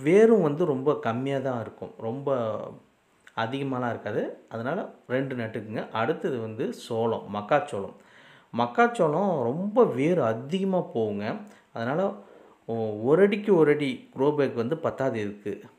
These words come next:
அது ஒன்றரை அடிக்கு ஒரு அடி அகலம் உள்ள க்ரோ பேக். ஆனா ஒரு அடிக்கு மேல தான் இருக்கணும் ஆழம், ஏன்னா வேர் நிறைய போகும், சத்துக்கள் நிறைய எடுத்துக்கும். இது வந்து ஒண்ணு மட்டும் நட்டுக்குங்க. அடுத்தது கருவேப்பிலை செடி.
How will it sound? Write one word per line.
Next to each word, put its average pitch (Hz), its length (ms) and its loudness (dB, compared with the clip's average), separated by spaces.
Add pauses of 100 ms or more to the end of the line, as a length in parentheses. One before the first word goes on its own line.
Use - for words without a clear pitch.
(140)
அது 110 440 -4
ஒன்றரை 160 380 6
அடிக்கு - 1300 0
ஒரு 139 240 4
அடி 139 420 0 (200)
அகலம் 123 360 2
உள்ள 131 440 0 (360)
க்ரோ 120 220 4
பேக். 107 320 -4 (500)
ஆனா 156 120 0
ஒரு 139 180 6
அடிக்கு 180 260 2
மேல 165 340 6
தான் 160 180 6
இருக்கணும் 127 200 -2
ஆழம், 117 500 4
ஏன்னா 123 300 -2
வேர் 165 280 6
நிறைய 135 400 0
போகும், 135 340 0 (100)
சத்துக்கள் 160 460 2
நிறைய 113 420 -2
எடுத்துக்கும். 101 400 -12 (420)
இது 180 260 0
வந்து 170 460 2
ஒண்ணு 180 160 2
மட்டும் 139 280 -2
நட்டுக்குங்க. 104 500 -6
அடுத்தது 156 560 -6
கருவேப்பிலை 135 540 0
செடி. 101 340 -14